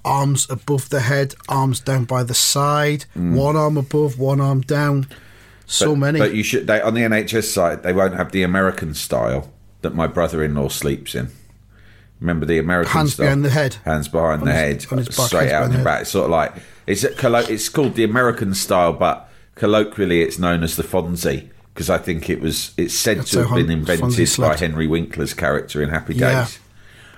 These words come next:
Speaker 2: Uh,
Speaker 1: But if you think about it, if you think about it, that's almost like a hammock style of sleep, and the hammock
Speaker 2: Yeah.
Speaker 1: can generally promote sleep. So maybe I should bring the hammock indoors that I've got and sleep in the hammock, that, in that style.
Speaker 2: Well, that'd be great.
Speaker 1: Yankee style.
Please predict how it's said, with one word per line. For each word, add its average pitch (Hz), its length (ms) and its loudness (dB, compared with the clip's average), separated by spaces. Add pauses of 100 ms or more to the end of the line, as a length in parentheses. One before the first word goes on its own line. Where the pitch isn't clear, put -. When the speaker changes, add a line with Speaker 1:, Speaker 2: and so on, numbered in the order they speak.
(140)
Speaker 2:
Uh, 78 380 0
Speaker 1:
But 226 100 2
if 202 40 -2
you 190 60 -2
think 240 260 -4
about 185 320 -2
it, 139 60 -8
if 151 60 -4
you 143 60 -2
think 240 200 -4
about 175 260 0
it, 151 60 0
that's 170 200 0
almost 156 300 0
like 147 120 -2
a 120 40 -6
hammock 185 320 -2
style 147 300 2
of 131 100 2
sleep, 123 320 0 (800)
and 143 140 0
the 139 60 2
hammock 147 400 -2 (260)
Speaker 2:
Yeah. 95 320 2 (260)
Speaker 1:
can 139 220 -4
generally 143 480 2
promote 139 420 -2
sleep. 120 300 -2
So - 120 -2
maybe 202 180 2
I 170 40 2
should 139 200 -2
bring 151 180 0
the 131 60 0
hammock 170 320 -2
indoors 143 440 0
that 165 100 -2
I've 127 180 -6
got 123 220 -2
and - 100 -6
sleep 135 260 -2
in 127 80 -2
the 117 80 -2
hammock, - 320 -4 (460)
that, 139 100 -2
in 151 160 2
that 147 180 0
style. 156 480 -2
Speaker 2:
Well, 71 140 -2
that'd - 180 -2
be - 80 -6
great. - 220 -2
Speaker 1:
Yankee - 260 0
style. 120 400 -2